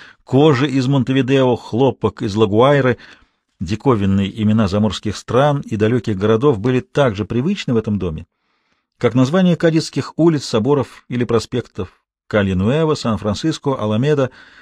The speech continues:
Коммерческая корреспонденция, фактуры, накладные и расписки грузополучателей, складываясь в толстые папки, заполняли главное хранилище, расположенное в полуподвале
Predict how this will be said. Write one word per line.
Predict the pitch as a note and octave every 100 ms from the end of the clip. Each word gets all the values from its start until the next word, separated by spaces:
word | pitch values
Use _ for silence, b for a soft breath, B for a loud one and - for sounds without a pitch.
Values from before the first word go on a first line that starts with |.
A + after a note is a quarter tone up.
| b b b b b _
Коммерческая | - B2+ D#3 F3 - B2 - A2 G2+
корреспонденция, | A#2 A2+ - A#2 A2 E3 E3 - C3+ A#2
фактуры, | A#2+ A#2+ - - D#3 D3+ C#3+
накладные | C3 C3+ C3+ A#2+ B2+ D#3+ C#3+
и | - A#2+
расписки | B2 - D3+ - B2
грузополучателей, | B2 A2+ A2+ A#2+ A2+ E3 D3 C#3 B2 b b b b -
складываясь | - - A#2+ C3+ A#2 A2+ G#2 - -
в | -
толстые | - C3+ B2 - - G2+
папки, | - E3+ - - D2+ - _ _ _ _ _ _ _ _
заполняли | - G2 G#2+ A2 C3+ C#3+
главное | G#2 B2 B2 A#2+
хранилище, | A#2 A#2+ A2+ F2 - - - _ -
расположенное | F#2 - F2+ G#2+ G#2 G#2+ G2+ -
в | -
полуподвале | A#2 G#2+ F2 G2+ F#2+ C#3 C#3